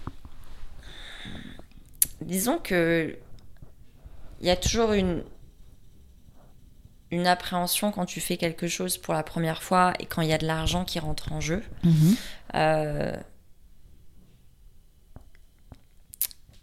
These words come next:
Speaker 1: mais je crois, euh, avec beaucoup de conviction que lorsqu'on met, euh, du cœur à l'ouvrage et qu'on le fait pour les bonnes raisons, c'est-à-dire des raisons, euh,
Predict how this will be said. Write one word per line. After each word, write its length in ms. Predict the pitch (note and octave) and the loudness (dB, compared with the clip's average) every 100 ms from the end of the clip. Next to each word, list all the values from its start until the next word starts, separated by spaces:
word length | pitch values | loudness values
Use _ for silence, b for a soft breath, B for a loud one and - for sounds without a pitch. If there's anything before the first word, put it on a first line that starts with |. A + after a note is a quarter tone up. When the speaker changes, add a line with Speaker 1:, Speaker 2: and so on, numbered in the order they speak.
| - | -8
Speaker 1:
mais 140 | D#3+ | -8
je 240 | D#3 - - | -6 -8 -8
crois, 380 | - G3 G3 F3+ | 0 4 6 4
euh, 500 | E3+ E3 E3 E3 - - B B B B - - - - - - - | 2 -2 -2 -4 -8 -12 B B B B -18 -20 -20 -20 -20 -20 -6
avec 160 | D#3 E3 | -4 0
beaucoup 200 | F#3 A#3 | 0 0
de 60 | - | 2
conviction 640 | G3+ F#3 F3+ - G#3 G#3+ | 2 2 0 0 2 0
que 80 | G#3+ | 2
lorsqu'on 420 | E3+ - - F3+ | 2 2 2 2
met, 280 | F3 F#3+ F#3+ | 2 4 4
euh, 680 | E3+ E3 D#3+ D#3 D#3 D#3 D3+ - B B B B - - - - - | 4 2 0 0 0 0 -2 -6 B B B B -10 -12 -14 -16 -16
du 100 | - | -14
cœur 280 | - G3+ F3+ | 2 4 4
à 60 | |
l'ouvrage 720 | E3 D#3+ D#3 D#3+ F#3 F#3 E3+ - | 2 0 2 4 4 2 -2 -4
et 80 | - | -10
qu'on 180 | D#3+ E3 | -8 -8
le 60 | D#3 | -8
fait 180 | - | -6
pour 220 | E3+ - D#3 | -6 -6 -6
les 100 | D3 | 0
bonnes 220 | D#3+ E3+ | 2 2
raisons, 500 | E3 D#3 D3+ D#3 E3+ - - - - | 0 0 -2 -4 -8 -14 -20 -20 -18
c'est-à-dire 380 | - D3 D3+ D3+ | -6 -4 -2 -2
des 100 | D3 | -2
raisons, 460 | D3 C#3+ D#3 D#3 | -4 -2 -2 -2
euh, 180 | D3 D3 | -4 -4